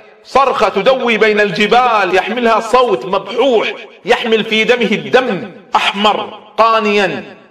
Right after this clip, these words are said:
وتوالت الصيحات الحمر. وإذ هذا القسيس مكشوف الرأس، منفوش الشعر، لبس المسوح، الملابس القديمة،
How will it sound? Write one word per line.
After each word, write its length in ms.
وتوالت 560
الصيحات 720
الحمر. 500
وإذ 400
هذا 320
القسيس 840
مكشوف 440
الرأس، 600
منفوش 400
الشعر، 540
لبس 760
المسوح، 640
الملابس 540
القديمة، 800